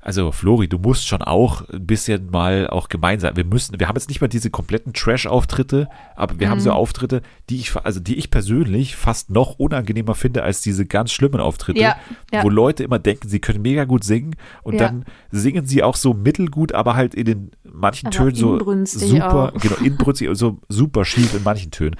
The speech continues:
Speaker 1: Das finde ich
Speaker 2: <laughs>
Speaker 1: noch unangenehmer als jeden Alfie-Hardcore der Welt.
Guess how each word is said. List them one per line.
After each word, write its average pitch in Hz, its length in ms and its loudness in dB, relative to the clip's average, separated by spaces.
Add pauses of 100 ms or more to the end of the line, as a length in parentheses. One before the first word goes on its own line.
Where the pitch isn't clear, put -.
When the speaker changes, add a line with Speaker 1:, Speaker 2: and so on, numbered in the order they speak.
(160)
Speaker 1:
Das 247 220 2
finde 127 160 0
ich 113 120 -4 (140)
Speaker 2:
<laughs> - 120 -20
Speaker 1:
noch 104 260 2
unangenehmer 110 460 2
als - 200 -4
jeden 123 440 -2 (260)
Alfie-Hardcore 104 840 2
der 95 140 2
Welt. 85 320 0